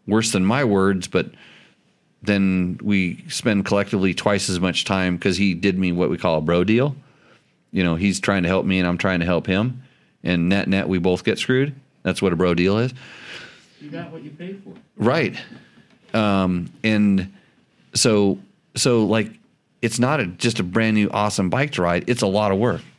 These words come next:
Speaker 1: And, and, and I don't wanna just flip it. You know, I don't wanna just go, "Oh, yeah, here," and, you know, take the spec sheet, which is, like, what, I think it was Kevin was the guy's name. He,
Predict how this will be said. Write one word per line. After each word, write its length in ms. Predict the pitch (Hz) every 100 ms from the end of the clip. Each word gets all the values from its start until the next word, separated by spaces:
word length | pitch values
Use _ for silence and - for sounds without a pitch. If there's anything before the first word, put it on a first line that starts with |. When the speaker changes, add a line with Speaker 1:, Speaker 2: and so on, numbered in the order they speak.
| -
Speaker 1:
And, 140 | 117
and, 340 | 107 113 104 -
and 100 | 107
I 80 | 104
don't 240 | 95 131
wanna 220 | 110 110 98
just 240 | 98 - - _ _ _ _ _ _ _ _ _ _ _ _ _
flip 280 | - 151 127
it. 140 | 76 - -
You 80 | 98
know, 140 | 90
I 100 | 87
don't 160 | 104 113
wanna 220 | 113 104
just 180 | 98 -
go, 140 | 107
"Oh, 160 | 135 226
yeah, 240 | 147 156
here," 200 | 123 147
and, 160 | 117 98
you 80 | 101
know, 100 | 92
take 260 | 110 104
the 80 | 104
spec 320 | - - 131
sheet, 360 | - - 101 -
which 240 | 98 -
is, 220 | 95 85 - - -
like, 160 | 80
what, 220 | - 82 78 - _ _ _ -
I 60 |
think 100 | 110
it 80 | 113
was 100 | 78
Kevin 400 | - 85 87 110
was 140 | 117 90
the 60 |
guy's 200 | 82 82
name. 280 | 82 90 113 - - - -
He, 200 | 143